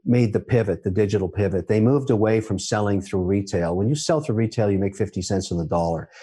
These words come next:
When you sell direct to your customer, you make a hundred cents on the dollar. So what they did is they licensed Shopify platforms. They got involved with DocuSign.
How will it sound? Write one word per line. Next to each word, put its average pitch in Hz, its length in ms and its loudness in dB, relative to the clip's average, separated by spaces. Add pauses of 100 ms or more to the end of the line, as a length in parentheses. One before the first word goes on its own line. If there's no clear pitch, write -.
(140)
When 113 120 2
you 113 100 2
sell 123 220 0
direct 117 340 0
to 113 100 0
your 101 80 2
customer, 104 400 -2
you 104 120 2
make 117 180 0
a 143 40 0
hundred 139 240 0
cents 85 260 -6
on 80 120 -4
the 78 40 -4
dollar. 80 380 -4 (320)
So - 160 -4
what 170 200 0
they 139 120 2
did 117 240 4
is 107 160 2
they 107 200 2
licensed 101 600 0
Shopify 95 640 0
platforms. 90 720 0
They 95 140 2
got 95 260 2
involved 92 440 0
with 92 120 -6
DocuSign. 87 840 -2